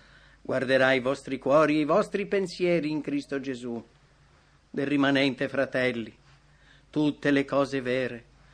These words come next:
tutte le cose onorevoli, tutte le cose giuste,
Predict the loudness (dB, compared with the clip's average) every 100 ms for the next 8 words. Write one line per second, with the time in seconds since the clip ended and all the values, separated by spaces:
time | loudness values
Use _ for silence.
0 | -20 -8 2 4 4 0 0 0 0 0
1 | 0 -2 -2 -2 -2 -2 -4 -8 -12 -20
2 | _ 2 4 4 0 0 0 2 2 2
3 | 0 -2 -2 -4 -6 -6 -6